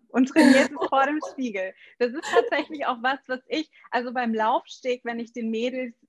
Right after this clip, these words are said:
Speaker 1: einen guten Walk antrainiere, dann sage ich immer, sie sollen ihre Schultern eher
Speaker 2: Auf
Speaker 1: nach
Speaker 2: jeden
Speaker 1: hinten
Speaker 2: Fall, ja.
Speaker 1: nehmen.
Speaker 2: Mhm.
Speaker 1: Aber tatsächlich kann ich mir sehr gut vorstellen, weil die Schlüsselbeine ja auch ein sehr,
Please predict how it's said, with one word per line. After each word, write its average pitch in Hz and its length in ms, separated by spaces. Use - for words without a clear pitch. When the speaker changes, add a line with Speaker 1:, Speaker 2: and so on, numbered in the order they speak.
Speaker 1:
einen 220 280
guten 233 380
Walk 214 320
antrainiere, 247 640
dann 214 160
sage 220 240
ich 220 60
immer, 220 200
sie 208 120
sollen 214 220
ihre 214 160
Schultern 240 380
eher 220 160
Speaker 2:
Auf 226 100
Speaker 1:
nach - 60
Speaker 2:
jeden - 200
Speaker 1:
hinten - 60
Speaker 2:
Fall, - 200
ja. 185 140
Speaker 1:
nehmen. 233 300
Speaker 2:
Mhm. 214 120
Speaker 1:
Aber 240 200
tatsächlich 262 720
kann 277 200
ich 320 120
mir 277 140
sehr 254 160
gut 269 160
vorstellen, 247 560
weil 220 120
die 220 120
Schlüsselbeine 247 800
ja 226 220
auch 233 40
ein 233 200
sehr, 254 380